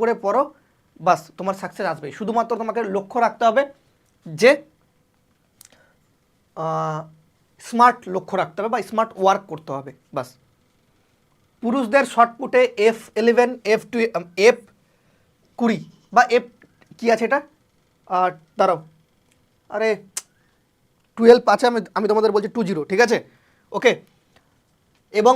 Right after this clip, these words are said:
পুরুষদের পাঁচ হাজার মিটার টি ইলেভেন, টি টুয়েলভ এর মতো ইভেন্টে,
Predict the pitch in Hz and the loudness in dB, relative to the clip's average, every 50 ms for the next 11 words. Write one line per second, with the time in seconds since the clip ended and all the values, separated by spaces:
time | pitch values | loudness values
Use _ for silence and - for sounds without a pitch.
0 | 247 - 254 247 269 240 196 277 277 269 269 - - _ _ - 196 208 220 226 | 2 0 -4 -4 -2 0 6 8 8 8 8 4 -4 _ _ 0 2 2 2 2
1 | 240 240 254 262 254 240 240 240 262 254 254 247 - - _ _ _ _ - 247 | 2 2 2 2 2 2 0 2 4 4 4 4 2 -4 _ _ _ _ -2 0
2 | 254 254 254 247 247 240 226 262 262 262 254 247 - _ _ _ _ _ 254 247 | 2 2 4 4 4 4 2 0 -2 -2 -6 -12 -16 _ _ _ _ _ 0 0
3 | 254 262 247 247 _ - 233 233 240 247 240 - - - _ _ _ - 226 226 | 0 0 0 -4 _ 2 4 6 6 4 2 -4 -12 -20 _ _ _ 2 2 4
4 | 233 226 233 226 226 254 262 269 269 - _ _ _ _ _ - 220 208 202 247 | 4 4 2 2 4 4 4 2 0 -6 _ _ _ _ _ -6 -4 2 2 4
5 | 247 240 196 254 262 | 4 4 6 8 8